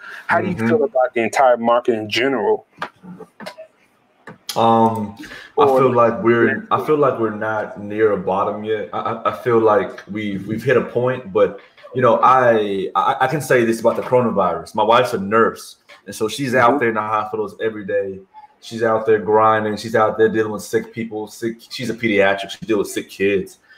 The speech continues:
Speaker 2: And she's
Speaker 1: Mm-hmm.
Speaker 2: seeing numbers after numbers after numbers of just people sick and who are dying. And she's told me multiple times she's had kids die already, um, that she's treated.
Speaker 1: Wait, what?
Speaker 2: And so I don't see this getting better,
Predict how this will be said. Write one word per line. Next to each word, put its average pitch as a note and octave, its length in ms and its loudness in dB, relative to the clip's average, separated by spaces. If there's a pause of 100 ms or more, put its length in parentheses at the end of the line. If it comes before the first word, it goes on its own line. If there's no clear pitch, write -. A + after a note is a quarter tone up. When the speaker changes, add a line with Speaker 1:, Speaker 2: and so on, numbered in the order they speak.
(300)
Speaker 2:
And G#2+ 140 -4
she's C3 180 0
Speaker 1:
Mm-hmm. C#3+ 160 2
Speaker 2:
seeing G2+ 300 0
numbers A#2 560 2
after G2 320 -2
numbers A2 680 0
after F#2 300 -6
numbers G2+ 560 -2
of F#2 120 -8
just F#2 240 -14
people G#2+ 520 -8 (280)
sick - 760 0 (380)
and G2 260 0
who A#2 220 0
are F#2+ 60 2
dying. G#2+ 840 2
And F#2 140 -8
she's A2+ 260 -10
told A2+ 240 4
me A2 60 -4
multiple G#2 420 -2
times G#2 300 -2
she's A2 140 -8
had A2 340 2
kids G2 320 0
die F#2+ 580 0 (200)
already, F2+ 420 -2 (540)
um, F2 300 -4 (280)
that F#2 100 -4
she's - 220 -8
treated. C3+ 400 0
Speaker 1:
Wait, - 80 -8
what? C#3+ 300 -2
Speaker 2:
And A2+ 100 -2
so A2+ 180 0
I A#2+ 120 6
don't C3+ 160 0
see C3 160 -2
this A2+ 100 -4
getting G#2+ 240 0
better, A2+ 400 2